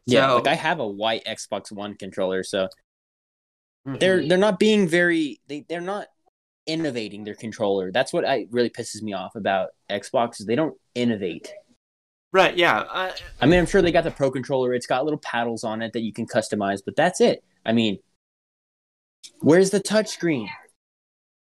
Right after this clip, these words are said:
Speaker 2: Right. Well, not the touchscreen, but the touchpad. Um,
Speaker 1: Yeah.
Speaker 2: and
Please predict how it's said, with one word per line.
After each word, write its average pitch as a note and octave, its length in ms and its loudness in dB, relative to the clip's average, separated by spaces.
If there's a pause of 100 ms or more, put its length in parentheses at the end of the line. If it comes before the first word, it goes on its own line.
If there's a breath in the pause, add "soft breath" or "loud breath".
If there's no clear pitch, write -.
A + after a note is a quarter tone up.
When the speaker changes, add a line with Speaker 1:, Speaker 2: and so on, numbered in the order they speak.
(680)
Speaker 2:
Right. D3+ 500 4 (160)
Well, F3+ 200 8
not F#3+ 220 6
the E3+ 140 -4
touchscreen, C#3 280 -4
but C3+ 120 0
the C3+ 80 0
touchpad. - 800 -2 (480 soft breath)
Um, C3 600 6
Speaker 1:
Yeah. G#2 300 4 (260)
Speaker 2:
and F#3 340 6